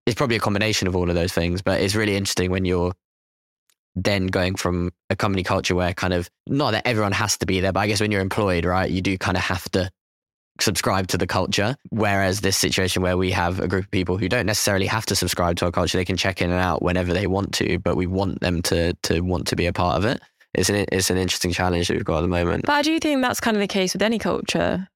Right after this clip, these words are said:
Speaker 2: Like, people check in and check out. And I think that that's, like, an incentive to, yeah, constantly be moving it forwards, is because, like, if you think you have a business of fifty people, like, not everyone is gonna be actively engaged in a culture at all times. Not everyone's gonna be at the drinks or, like,
Speaker 1: Mm.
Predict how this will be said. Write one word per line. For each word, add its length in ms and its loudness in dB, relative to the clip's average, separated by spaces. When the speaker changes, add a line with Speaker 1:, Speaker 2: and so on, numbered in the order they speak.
Speaker 2:
Like, 460 0
people 340 0
check 240 -2
in 120 2
and 100 0
check 240 -2
out. 380 0
And 120 2
I 60 0
think 380 -2
that 400 0
that's, 400 0
like, 200 2
an 80 2
incentive 720 0
to, 340 0
yeah, 200 2
constantly 480 0
be 260 0
moving 400 0
it 140 -2
forwards, 540 0
is 120 0
because, 580 0
like, 160 4
if 100 -2
you 60 0
think 200 0
you 80 2
have 100 0
a 60 2
business 380 0
of 80 0
fifty 300 -2
people, 400 0
like, 180 0
not 160 0
everyone 360 2
is 100 -2
gonna 140 0
be 140 0
actively 440 -2
engaged 340 0
in 60 0
a 60 0
culture 360 -2
at 80 0
all 200 0
times. 400 0
Not 120 0
everyone's 300 0
gonna 140 0
be 100 0
at 60 -2
the 80 0
drinks 440 0
or, 200 0
like, 300 -2
Speaker 1:
Mm. 300 0